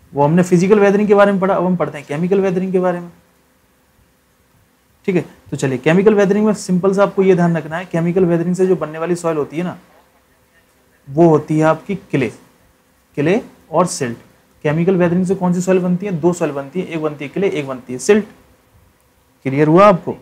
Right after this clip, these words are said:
और ये कैसी सॉइल होती है? ये होती है आपकी कोहेसिव सॉइल।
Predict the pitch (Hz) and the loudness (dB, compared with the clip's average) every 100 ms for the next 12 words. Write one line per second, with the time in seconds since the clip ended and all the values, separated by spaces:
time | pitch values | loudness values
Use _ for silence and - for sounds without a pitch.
0 | - _ _ 135 139 165 170 170 190 180 | -18 _ _ -6 -2 0 0 -2 -2 0
1 | 202 185 185 170 139 156 147 139 170 170 | 4 4 2 -2 0 0 -2 0 2 2
2 | 160 208 226 - _ _ _ _ _ _ | 0 -8 -10 -14 _ _ _ _ _ _
3 | _ _ _ _ _ _ _ _ _ - | _ _ _ _ _ _ _ _ _ 2
4 | 156 156 156 185 147 131 | 4 4 2 2 0 -4